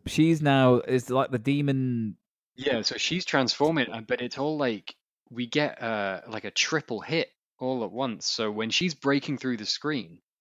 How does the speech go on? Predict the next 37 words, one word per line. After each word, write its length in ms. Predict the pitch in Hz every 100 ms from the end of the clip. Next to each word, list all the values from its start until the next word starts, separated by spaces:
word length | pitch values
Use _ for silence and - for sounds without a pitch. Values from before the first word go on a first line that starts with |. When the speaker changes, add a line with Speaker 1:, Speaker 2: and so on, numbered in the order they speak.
| -
Speaker 2:
as 200 | 131 160
she's 200 | - 123
breaking 300 | 120 117 110
through 140 | 107 101
the 100 | 95
screen 340 | - 113 92 127
upstairs, 720 | 135 - 127 110 95 95 - _ _ _ 117
Speaker 1:
Oh, 260 | 127 160 143
Speaker 2:
uh, 60 |
Speaker 1:
yeah, 180 | 147 175
I 20 |
Speaker 2:
L-, 60 | 170
Speaker 1:
forgot. 340 | - - 135 143
Speaker 2:
Liz, 380 | 151 127 117 131
Liz 400 | 131 123 135 147
and, 320 | 139 120 113 110
uh, 320 | 110 107 104
David 340 | 117 113 101
Suchet 560 | - 143 160 107 98 101 _ _ _ -
are 80 | 117
Speaker 1:
Champ 220 | 120 156
Speaker 2:
getting, 80 | 113
Speaker 1:
kind. 520 | - 139 180 160 - - _ _ _
Speaker 2:
<laughs> 220 | 104 -
they're 160 | 147 139
getting, 360 | 143 147 147
like, 180 | 135 127
smashed 480 | - 143 131 131 -
together 340 | 120 123 117
with 160 | 117 110
a 60 | 104
velvet 380 | 117 117 107
rope, 360 | 104 110 104 - _ _ _ _ _ _
which 240 | 120 139 139
is 120 | 123
later 360 | 123 156 165
used 480 | 135 120 123 120 -